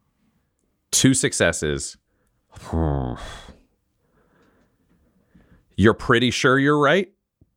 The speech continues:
but there's been a lot of shit going down recently, so you do have that little bit of, like, "Is this bullshit or not? No, I think I'm right. This is, she, she's fucking me over, but could I be wrong? No, no, no, she's fucking me over." Like, it's just there for you.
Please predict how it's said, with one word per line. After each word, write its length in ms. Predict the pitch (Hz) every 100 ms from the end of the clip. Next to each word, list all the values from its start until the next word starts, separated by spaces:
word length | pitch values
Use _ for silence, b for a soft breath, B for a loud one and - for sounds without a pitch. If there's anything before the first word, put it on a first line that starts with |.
| _
but 140 | 117 107
there's 140 | 104
been 140 | -
a 60 | 107
lot 240 | 98 98
of 80 | 101
shit 240 | - 110 95
going 220 | 104 107
down 180 | 104 107
recently, 440 | 107 104 113 120
so 120 | 120 98
you 60 |
do 120 | 85
have 120 | 98 87
that 180 | 92
little 380 | 82 90 98 98
bit 220 | 82 95
of, 100 | 87
like, 380 | 82 80 78 - _ _ _ _ _ _
"Is 160 | 92 82
this 140 | 101
bullshit 340 | - 110 - 113
or 60 |
not? 260 | 113 113 95
No, 200 | 87 85
I 60 |
think 200 | 85 90
I'm 140 | 92 85
right. 200 | 82 -
This 200 | 87 -
is, 400 | 82 - - - _
she, 280 | - - 85
she's 260 | - 85
fucking 240 | 98 87 85
me 100 | 82
over, 160 | 82
but 300 | 82 82 87
could 180 | - 98
I 80 | 92
be 140 | 85
wrong? 420 | 82 82 78 76
No, 140 | 87 92
no, 80 | 80
no, 100 | 71
she's 160 | 85
fucking 240 | - 78 80
me 80 |
over." 180 | 80 76
Like, 140 | 78 80
it's 160 | 78
just 220 | - 104
there 260 | 90 82 65
for 160 | - 65
you. 240 | 52 50